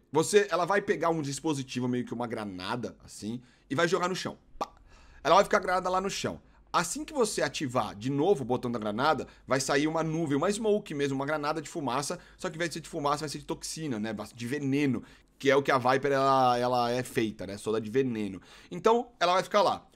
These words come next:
Porém, você pode desativar essa granada e ativar essa granada de novo a hora que você quiser no meio do round. E você pode tirar essa granada do chão e jogar essa granada em outro lugar. Então é uma habilidade bem importante, bem ali flexível pra você utilizar no meio dos rounds.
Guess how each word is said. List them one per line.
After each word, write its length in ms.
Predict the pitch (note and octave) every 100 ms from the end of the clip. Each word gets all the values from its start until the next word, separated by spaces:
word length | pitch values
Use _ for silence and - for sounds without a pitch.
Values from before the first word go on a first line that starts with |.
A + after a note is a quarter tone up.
| _ -
Porém, 340 | C4+ C#4 B3+
você 240 | B2 D#3 G3
pode 300 | E3+ C#3+ B2+
desativar 680 | C3 C#3+ - B2 F#2 A2+ F#3
essa 140 | A3+
granada 440 | G#3 C3+ A#2+ C3 - - -
e 100 | C3
ativar 520 | D3 G3+ B2+ D#3+ A#3
essa 200 | A3 A3+
granada 300 | F#3+ F3 D#3+
de 100 | F3+
novo 460 | G#3 E3+ G#3+ A3+ - _ _ -
a 100 | D3
hora 180 | A#3+ B3+
que 60 |
você 220 | A#3 G#3+
quiser 200 | G#3+ E3+
no 80 | F#3+
meio 160 | F3+ G3
do 80 | E3+
round. 460 | E3 D#3+ A2 F2 _ _ _
E 60 | E3+
você 200 | G#3+ B3
pode 280 | G#3 E3 -
tirar 380 | - E3 F3 C#4
essa 180 | C4+
granada 280 | A#3 G#3 G3+
do 120 | F3+
chão 280 | E3 F3 G3+ - _
e 80 | F#3
jogar 280 | E3+ E3+ F3+
essa 120 | E3+
granada 320 | F3 D3+ D#3+
em 80 | E3
outro 320 | D#3+ F3+ G3
lugar. 420 | G3 D#3+ C3 A#2+ - -
Então 120 | - D3+
é 40 |
uma 40 |
habilidade 440 | D3+ C#3 C3 C#3+ B2
bem 240 | B2 E3
importante, 640 | B3+ A3 D3+ - B2 D#3 A#2+
bem 260 | D3+ G3+ - -
ali 220 | A#2 C3 C#3
flexível 720 | - G3+ - - F3+ A3 D3+
pra 120 | C3
você 180 | C3 C3+
utilizar 360 | C3 C3 B2+
no 60 | B2+
meio 120 | C3
dos 140 | D#3 C#3+
rounds. 420 | A2+ F#2+ -